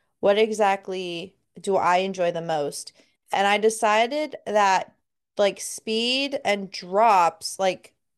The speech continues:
height drops, not, like, straight down drops, are what I enjoy the most. And so Fury was right up my alley.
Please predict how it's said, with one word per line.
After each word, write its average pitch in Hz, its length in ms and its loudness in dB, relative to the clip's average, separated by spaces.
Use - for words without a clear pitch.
height 226 420 0
drops, 165 640 -2
not, 185 280 -6
like, 151 360 -4
straight 160 340 -4
down 156 240 -2
drops, 214 380 -2
are 196 160 4
what 196 220 0
I 180 240 2
enjoy 262 800 -4
the 233 140 -8
most. 285 560 -4
And 208 360 2
so 208 160 -2
Fury 233 420 -2
was 302 260 -8
right 156 320 0
up 160 300 -2
my 156 380 -4
alley. 262 560 -4